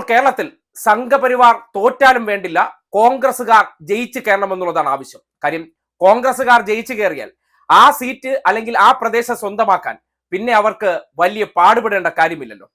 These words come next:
അവർ ജയിച്ചു കയറിയെടുത്തെല്ലാം നേരത്തെ എങ്ങനെയാണോ ഇന്ന് സംഘപരിവാർ സർക്കാരുകൾ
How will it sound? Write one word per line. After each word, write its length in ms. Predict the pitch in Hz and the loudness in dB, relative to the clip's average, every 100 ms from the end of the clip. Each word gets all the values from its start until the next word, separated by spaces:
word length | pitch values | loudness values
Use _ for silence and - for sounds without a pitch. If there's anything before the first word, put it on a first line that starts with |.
| _ _ 147 | _ _ 0
അവർ 120 | 190 180 | 0 -2
ജയിച്ചു 240 | 202 214 | -6 -6
കയറിയെടുത്തെല്ലാം 600 | 226 233 240 220 196 143 - _ _ - | -4 -2 -2 -2 -4 -4 -8 _ _ -2
നേരത്തെ 300 | 185 233 240 208 | 2 2 0 -4
എങ്ങനെയാണോ 480 | 233 254 233 220 233 269 _ _ 202 | -4 0 2 2 2 -2 _ _ -8
ഇന്ന് 160 | 247 240 | -6 0
സംഘപരിവാർ 560 | 202 233 254 247 240 226 214 | 0 2 0 2 2 2 0
സർക്കാരുകൾ 420 | 202 240 233 | 2 2 2